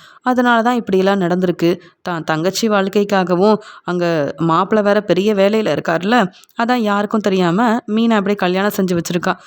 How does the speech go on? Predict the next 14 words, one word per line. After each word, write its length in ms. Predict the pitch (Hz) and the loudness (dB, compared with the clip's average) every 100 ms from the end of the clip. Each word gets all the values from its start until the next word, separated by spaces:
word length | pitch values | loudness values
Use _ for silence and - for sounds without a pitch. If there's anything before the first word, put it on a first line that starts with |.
| - - | -20 -14
ஆனாலும் 600 | - 185 185 185 208 220 | -2 0 2 0 2 0
அந்த 200 | 180 160 | -2 -2
மீனாக்கு 460 | 160 180 214 214 202 - | 0 2 2 2 0 0
திமிரு 260 | 208 220 208 | 0 2 2
அதிகம்தாங்க" 680 | 185 208 208 202 196 202 - | 2 2 2 0 0 0 0
அப்படின்னு 380 | 180 180 175 185 | -2 0 0 0
விஜயா 280 | 160 185 | 0 0
பேசிட்டு 380 | 196 180 180 180 - | 0 0 -2 -4 -6
இருக்காங்க. 440 | 160 170 175 185 - - - | -2 0 0 -2 -4 -20 -6
முத்துவும் 380 | 190 208 262 240 | -2 0 0 0
ரொம்பவே 400 | 190 180 196 202 - | 0 0 0 -2 0
கோவமா 340 | 180 180 190 | 0 2 0
வீட்டுக்கு 320 | 180 185 185 | 0 -2 -2
வராரு. 320 | 175 170 170 | 0 0 0